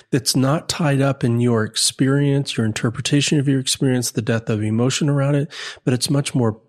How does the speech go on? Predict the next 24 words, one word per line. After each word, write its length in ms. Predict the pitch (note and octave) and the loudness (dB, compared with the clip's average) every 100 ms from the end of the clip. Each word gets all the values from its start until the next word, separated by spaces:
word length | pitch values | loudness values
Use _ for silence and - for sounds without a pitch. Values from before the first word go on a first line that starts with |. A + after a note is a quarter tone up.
| _ | _
principle 760 | - B2 D3 F3+ F#3 G3 G#3+ - - - - - | -4 -2 0 0 2 0 0 -6 -20 -20 -10 -2
and 320 | B2+ A2+ A2 | 0 0 -2
guarded 680 | A#2+ C3 C#3+ A#2 G#2 G2+ - - - - | -2 0 0 0 0 -2 -8 -14 -12 -4
through 280 | B2+ A#2 G#2+ A#2 | 0 0 0 0
rhythms. 640 | A#2+ A#2 G#2+ D3 - - _ - - - | 0 0 -4 -6 -8 -8 _ -20 -8 -2
And 100 | D3 | 0
so 100 | F3 | 2
the 160 | D3 | 4
invitation 600 | E3 G#3+ - E3+ F3 D#3 B2 | 4 2 2 2 2 2 0
for 240 | - C3 | 0 2
you 160 | C3 B2+ | 2 2
is 140 | A#2+ | 2
to, 100 | B2+ | 0
rather 380 | B2 C#3 E3+ D3 | 0 2 2 2
than 360 | C3 B2+ A#2+ | 2 2 2
looking 300 | A#2+ C#3 C#3+ | 2 2 0
for 160 | A#2 C3+ | 0 0
the 100 | A#2 | 2
new 280 | A2+ A#2+ A#2+ | 2 2 2
experience 960 | G#2+ - - D3 E3 E3 A#2 G#2+ G#2 | 0 -2 -2 2 4 4 4 2 0
or 80 | B2 | 0
the 80 | A#2 | 2
new 200 | A#2 B2 | 2 2
expression, 840 | A2 - - D#3+ D#3+ - A2+ G#2 | 0 -4 -2 0 0 0 0 -2